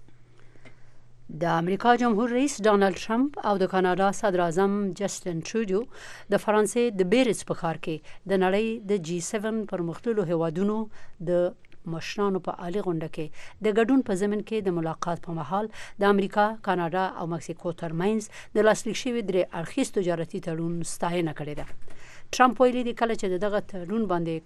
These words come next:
کارونه پای ته ورسیږي، دواړه هیوادونه به خپلې دوه اړخیزې تجارتي اړیکې په فوق العاده توګه پراخې کړي. د امریکا، کاناډا او مکسیکو د حکومتي مشرانو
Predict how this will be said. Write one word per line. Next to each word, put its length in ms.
کارونه 320
پای 220
ته 100
ورسیږي، 460
دواړه 320
هیوادونه 420
به 140
خپلې 240
دوه 160
اړخیزې 400
تجارتي 540
اړیکې 300
په 240
فوق 280
العاده 300
توګه 300
پراخې 340
کړي. 140
د 40
امریکا، 260
کاناډا 360
او 80
مکسیکو 400
د 120
حکومتي 420
مشرانو 340